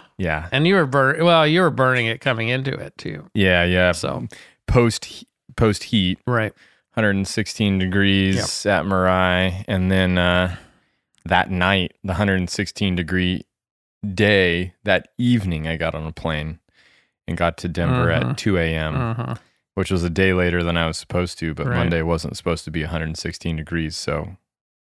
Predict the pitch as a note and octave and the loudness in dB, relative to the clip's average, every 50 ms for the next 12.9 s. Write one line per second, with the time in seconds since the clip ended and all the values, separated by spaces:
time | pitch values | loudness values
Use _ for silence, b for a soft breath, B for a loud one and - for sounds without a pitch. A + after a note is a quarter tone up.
0 | _ _ _ _ _ _ _ _ _ _ _ _ _ _ _ _ _ _ - F#2 | _ _ _ _ _ _ _ _ _ _ _ _ _ _ _ _ _ _ 0 2
1 | F2 E2+ E2 E2 D#2+ - - - G#2 F#2 F#2+ G2 F2 E2+ E2+ - G2 G2 G2 F#2+ | 2 4 4 2 2 0 0 0 2 2 2 2 2 -2 -4 -2 0 0 2 2
2 | G2 - - - F#2+ G#2 F2+ - G2+ G2 G2 G2 G2 G2+ G#2 G#2+ G#2+ G#2+ G2+ - | 0 -2 -4 -2 -2 0 0 2 2 2 2 2 2 2 2 2 2 0 0 0
3 | G#2+ G#2+ G#2+ A2 G#2 - - A#2+ A2+ G2 F2 F#2+ F#2+ F#2+ F#2+ G#2 A2 - - - | 0 2 2 2 2 0 0 0 0 0 0 0 2 2 2 2 2 0 0 0
4 | A2+ G#2 - - A2 G#2+ G#2 G2+ F#2+ F#2 F2 F#2 F#2+ G#2+ A#2 A2+ F2+ E2+ - A3 | -2 -2 -2 -2 -2 0 2 2 2 2 2 2 2 4 4 4 2 4 4 2
5 | G3 - - G#3 F#3 F3 F3+ F3+ F3 E3 E3 F3 F#3+ - A3+ - - F3 E3 D#3+ | 2 2 0 0 0 2 2 2 2 2 2 2 2 2 0 0 0 0 0 2
6 | D3+ C#3+ C#3 - - C3+ C3+ D3 C#3+ C#3 - - G2+ G2 E2+ G2+ G2 F#2+ F#2+ - | 0 -2 -2 -4 -4 -4 -2 -2 -4 -6 -4 -2 -2 0 2 4 4 4 4 2
7 | - G#2 G2+ F#2+ F#2 F#2 F#2 F2+ - G#2 F#2+ F#2 F2 E2 - - G#2 G2 - G#2+ | 0 0 2 2 4 4 2 2 2 2 2 2 2 0 -2 -4 -4 -2 0 0
8 | G2 F#2+ - - A2 D#2+ E2+ F#2+ F2+ E2+ F#2 D#2+ - F#2 F2+ F#2 F#2+ F#2 E2+ F2 | 0 0 0 -2 -4 -2 -2 -2 0 0 -2 -2 -2 -2 -2 0 0 -2 0 0
9 | E2 D#2+ D#2+ E2 E2+ - - A#2+ A2+ C#3 E3+ F3+ - - _ _ _ _ _ _ | 0 2 0 0 -2 -2 -2 -4 -4 -4 -6 -12 -16 -20 _ _ _ _ _ _
10 | _ _ _ _ - C3 D3+ D3+ C#3 - - - - - G2+ F#2+ F#2 F2+ E2 D#2+ | _ _ _ _ -2 0 2 2 2 0 -2 -6 -4 0 0 2 2 0 -2 -2
11 | F#2 F2+ F2+ F2 E2+ E2 - - F#2 F2+ E2+ - E2+ E2 - - E2+ - F2+ F2+ | -2 0 0 0 0 -2 -4 -4 -4 -4 -4 -4 -6 -8 -8 -10 -6 -2 0 0
12 | F2 F2 E2+ E2+ - C3 C3 B2 - C3+ C3+ D3 D#3 F#3 G#3+ G3+ D#3+ - | 0 0 -2 -2 0 0 0 0 0 -2 0 0 2 2 2 0 0 -2